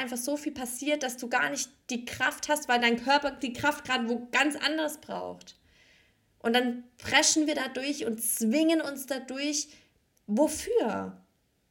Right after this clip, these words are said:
Hör auf deinen Körper. Dein Körper kommuniziert mit dir. Aber dafür müssen wir auch zur Ruhe kommen können. Und dann erlaub dir auch, Dinge anders zu machen, die dir gut tun.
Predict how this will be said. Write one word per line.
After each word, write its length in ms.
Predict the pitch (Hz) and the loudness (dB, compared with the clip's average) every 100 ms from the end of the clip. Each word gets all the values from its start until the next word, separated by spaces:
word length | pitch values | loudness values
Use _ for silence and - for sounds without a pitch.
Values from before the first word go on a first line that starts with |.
| _ _ _ _ _ _ | _ _ _ _ _ _
Hör 360 | 277 311 320 | 4 6 4
auf 100 | 311 | 0
deinen 220 | - 247 233 | -2 -4 -4
Körper. 520 | 202 185 190 196 196 | -4 -6 -6 -6 -2
Dein 140 | 208 | -2
Körper 300 | 214 269 277 | -2 -2 -2
kommuniziert 640 | 277 247 247 240 - 277 294 | -4 -2 -2 -2 -6 -6 -6
mit 180 | 294 220 | -8 -6
dir. 240 | 208 185 - _ - | -6 -8 -12 _ 2
Aber 140 | 208 | 4
dafür 240 | 226 233 262 | 4 2 -4
müssen 420 | 254 247 240 220 | -4 0 0 2
wir 200 | 233 220 | 2 0
auch 100 | 220 | -2
zur 280 | - 214 196 | -6 -4 -2
Ruhe 360 | 202 269 320 | 0 2 2
kommen 400 | 311 - 185 185 | -2 -8 -8 -10
können. 540 | 180 185 185 185 185 185 _ _ _ _ _ _ _ | -12 -10 -10 -12 -16 -20 _ _ _ _ _ _ _
Und 120 | 202 | -2
dann 120 | 214 202 | 0 0
erlaub 540 | 196 190 190 240 254 | -2 2 4 4 2
dir 180 | 214 - | -2 -2
auch, 160 | 180 | -4
Dinge 360 | - 214 247 240 | -2 0 2 2
anders 380 | 220 240 233 - | 2 2 0 -4
zu 100 | 190 | -8
machen, 280 | 185 185 185 | -10 -10 -12
die 140 | 190 | -10
dir 180 | 202 202 | -8 -8
gut 240 | 202 190 | -8 -10
tun. 400 | - 185 180 175 | -12 -12 -14 -14